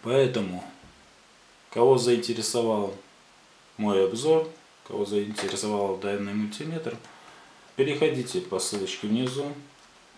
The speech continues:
на продавца Алиэкспресс. Также я скину на подобные мультиметры именно этой серии Д Т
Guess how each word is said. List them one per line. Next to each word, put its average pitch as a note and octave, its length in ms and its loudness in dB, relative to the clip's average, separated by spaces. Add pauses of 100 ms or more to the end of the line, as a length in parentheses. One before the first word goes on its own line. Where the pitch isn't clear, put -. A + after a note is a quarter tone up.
(720)
на G#2 240 -2
продавца G2 520 -2
Алиэкспресс. A2 640 -4
Также G2 300 -4
я F#2 80 -4
скину G#2 340 -4
на G2+ 140 -4
подобные F#2+ 720 -4 (460)
мультиметры G#2+ 680 2 (120)
именно G2+ 300 -2
этой F#2+ 280 -6
серии F2+ 400 -4
Д F#2 140 -10
Т F#2 300 -6